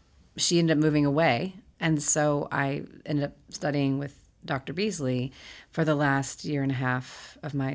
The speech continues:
time in Alabama. And my, um, and I enjoyed it.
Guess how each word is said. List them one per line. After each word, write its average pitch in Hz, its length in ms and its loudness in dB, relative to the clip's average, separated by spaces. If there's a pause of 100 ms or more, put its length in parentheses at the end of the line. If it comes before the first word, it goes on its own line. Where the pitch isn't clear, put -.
time 139 320 -4
in 139 220 -6
Alabama. 147 580 -4
And 147 300 -2 (920)
my, 147 520 0
um, 143 460 -6 (520)
and 254 120 8
I 302 40 8
enjoyed 190 460 6
it. - 280 -2